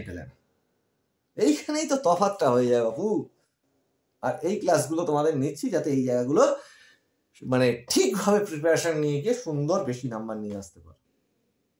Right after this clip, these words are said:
তো একটু ধৈর্য ধরো, একটু ধৈর্য রেখে আমার কথা মতো চলো, দেখো ভালো হয় কিনা। আর কি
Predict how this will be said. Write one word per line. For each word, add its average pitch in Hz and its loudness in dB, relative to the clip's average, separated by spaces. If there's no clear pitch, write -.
তো 190 0
একটু 247 0
ধৈর্য 151 2
ধরো, 151 -4
একটু 185 0
ধৈর্য 143 0
রেখে 185 0
আমার 165 2
কথা 139 -2
মতো 165 0
চলো, 147 0
দেখো 156 2
ভালো 110 -6
হয় 101 -12
কিনা। 98 -20
আর 240 4
কি 226 0